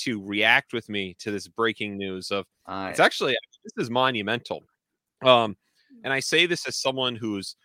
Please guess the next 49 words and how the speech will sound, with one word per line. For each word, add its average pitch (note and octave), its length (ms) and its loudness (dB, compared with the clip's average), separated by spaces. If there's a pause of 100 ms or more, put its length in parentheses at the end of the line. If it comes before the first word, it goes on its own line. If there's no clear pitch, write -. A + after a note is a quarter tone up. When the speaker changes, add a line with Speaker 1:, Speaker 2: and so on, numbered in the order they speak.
(300)
Speaker 1:
who's A#2+ 240 -6
received D3+ 520 -2
a C3 40 -2
Master's B2 500 -2
of G2+ 140 -6
Divinity G#2 560 -2 (260)
and A2 140 -6
went B2+ 180 -4
through A2+ 200 2
all C3 120 6
the C#3 80 -2
trials A2 380 0
of F#2+ 80 -10
ordination. F#2+ 540 -6
This C3+ 180 -8
is D#3 80 -8
a D#3 60 0
lot B2 320 4
of A#2 80 -2
work. A2+ 420 -2 (380)
There's C3+ 240 2
some A#2 220 -6
big A#2+ 240 2
news G#2+ 320 -4
to F#2+ 100 -8
share. F#2 320 -4
And F2+ 100 -12
so A#2 200 2 (480)
I'll F3 140 4
just, F3+ 280 -6
we'll F3+ 140 2
just G3+ 160 2
share D#3+ 240 2
our C3 100 6
thoughts A#2+ 380 0
after A2 260 0
we G2 80 -4
get F#2 180 -4
it. E2+ 80 -6
I'm B2 140 -2
gonna D3+ 140 -2
pull C#3+ 240 2
it C3+ 60 4
up C#3 140 2
on C3 140 2
the A#2 80 -6
screen A#2+ 460 -4
for - 160 -6
you, A#2 320 0